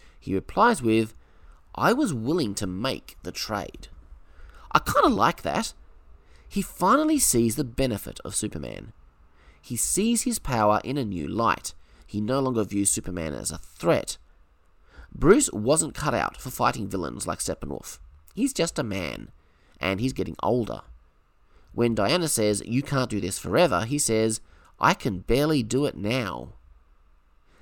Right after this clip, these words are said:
These two characters actually have a half-decent conversation.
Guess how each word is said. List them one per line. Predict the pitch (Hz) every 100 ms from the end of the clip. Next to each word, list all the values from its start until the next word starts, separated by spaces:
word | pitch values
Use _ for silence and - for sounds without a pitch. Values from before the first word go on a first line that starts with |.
| -
These | - 147 359 -
two | -
characters | - 110 101 113 -
actually | - 175 294 277
have | 135
a | 131 120
half-decent | 110 - 85 - -
conversation. | 90 90 120 147 - 76